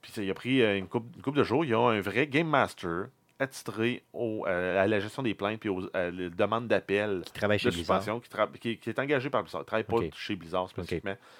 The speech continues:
Speaker 1: Souvent, c'est du monde qui sont délocalisés puis qui travaillent, euh, à distance, puis ils répondent à des tickets, puis c'est tout.
Speaker 2: OK.
Speaker 1: Euh, mais le gars, il a quand même pu aller fouiller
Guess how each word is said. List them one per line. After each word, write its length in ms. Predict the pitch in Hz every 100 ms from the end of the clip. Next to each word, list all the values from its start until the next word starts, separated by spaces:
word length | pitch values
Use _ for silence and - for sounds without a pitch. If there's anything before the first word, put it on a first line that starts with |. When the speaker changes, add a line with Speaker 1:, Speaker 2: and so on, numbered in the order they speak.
| -
Speaker 1:
Souvent, 280 | - 98 104
c'est 200 | 110 101
du 100 | 95
monde 300 | 98 101 104
qui 100 | -
sont 160 | - 98
délocalisés 800 | 95 101 90 95 85 87 92 98
puis 200 | - 92
qui 220 | - 90
travaillent, 460 | - 95 87 95 92
euh, 80 | -
à 100 | 104
distance, 520 | 95 - 85 90 87
puis 200 | - 92 - - -
ils 100 | -
répondent 280 | 95 90 95
à 40 | 87
des 140 | 87
tickets, 400 | - - 90 92 _
puis 100 | -
c'est 100 | 95
tout. 140 | 85 85 _ -
Speaker 2:
OK. 140 | - 78 - -
Speaker 1:
Euh, 180 | 104 107 - _ _
mais 140 | 107 104
le 100 | 101
gars, 140 | 127
il 80 | 170
a 40 |
quand 100 | 113
même 160 | 117 123
pu 100 | 175
aller 140 | 143
fouiller 540 | 131 - 120 101 117